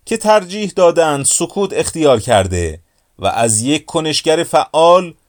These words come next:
به تماشاگری منفعل بدل شوند و عافیت طلبانه نه به نفع جبهه حق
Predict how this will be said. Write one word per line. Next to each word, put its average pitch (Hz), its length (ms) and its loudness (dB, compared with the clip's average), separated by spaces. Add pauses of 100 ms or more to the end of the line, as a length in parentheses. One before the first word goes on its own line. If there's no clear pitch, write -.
(120)
به 101 100 -6
تماشاگری 156 880 0
منفعل 190 540 0
بدل 170 320 4
شوند 90 600 -2 (460)
و - 40 -6 (120)
عافیت 139 500 2
طلبانه 165 640 2 (360)
نه 240 160 2
به 226 100 4
نفع 202 340 0
جبهه 165 480 -2
حق 160 280 -2